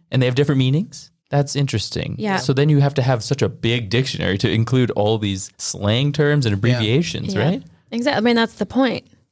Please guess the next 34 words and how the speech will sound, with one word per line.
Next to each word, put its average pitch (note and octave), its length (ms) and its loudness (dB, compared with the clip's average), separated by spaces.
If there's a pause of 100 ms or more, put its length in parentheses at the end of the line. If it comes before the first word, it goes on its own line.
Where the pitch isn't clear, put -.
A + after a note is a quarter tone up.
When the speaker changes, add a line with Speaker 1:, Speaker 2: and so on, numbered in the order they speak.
Speaker 1:
Yeah. D#3 280 2
Speaker 2:
of C#3 120 -4
it. - 280 -6
Yeah. G3+ 280 -2
So - 180 -4
this C#4 140 2
is C4+ 160 -2
this A#3 140 0
case G#3 220 -2
where G3 120 -2 (340)
legit A#3+ 460 0
has A#3+ 180 -2
been B3 140 2
an G#3+ 120 2
entry B3+ 680 -2
in G#3 320 0
the G3 100 0
Merriam-Webster F#3+ 600 0
dictionary F#3+ 600 -2
for F#3+ 440 2 (100)
quite F#3+ 280 0
a F#3+ 60 4
long F#3 220 2
time, F#3 360 -2 (120)
but - 220 -6
these G#3 260 -4
definitions F#3+ 960 -2
Speaker 3:
Right. C3 240 2
Speaker 2:
are E3+ 140 0
new. E3+ 360 -6
Speaker 1:
Wow. G2 420 2
Speaker 3:
Hundred B2+ 320 0
percent. A2 500 -8
Speaker 1:
Hmm. D#3+ 100 4